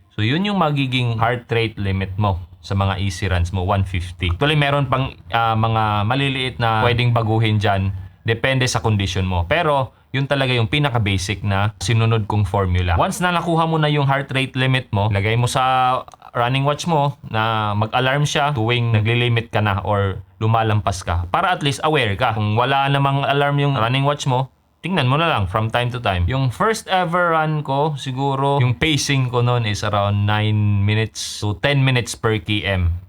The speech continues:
per kilometer. Ganun kabagal. Para lang ma-hit yung,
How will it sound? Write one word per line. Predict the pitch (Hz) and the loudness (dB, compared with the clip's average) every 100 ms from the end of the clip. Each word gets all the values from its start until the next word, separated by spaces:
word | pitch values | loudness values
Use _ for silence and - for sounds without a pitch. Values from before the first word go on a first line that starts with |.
| - | -18
per | - 98 | -4 -2
kilometer. | 101 104 101 98 95 90 | 0 0 2 0 -2 -2
Ganun | 98 120 127 | 0 0 0
kabagal. | 123 110 101 95 101 90 | 0 2 0 2 0 2
Para | 143 160 165 | 2 2 0
lang | 156 131 110 107 | 0 0 0 0
ma-hit | 107 127 123 - | 0 0 -2 -6
yung, | 113 131 156 151 | -4 -2 0 -2